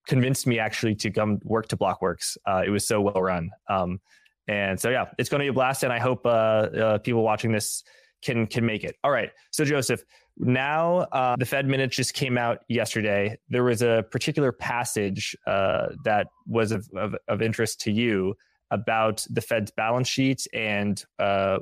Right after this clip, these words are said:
when they will stop doing quantitative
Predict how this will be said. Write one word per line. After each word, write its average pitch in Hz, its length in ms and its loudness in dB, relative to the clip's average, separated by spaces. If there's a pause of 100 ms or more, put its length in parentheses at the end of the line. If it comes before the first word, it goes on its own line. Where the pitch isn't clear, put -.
when 117 600 2 (680)
they 113 160 0
will 107 160 2
stop - 480 -4
doing 113 200 2
quantitative 101 720 -2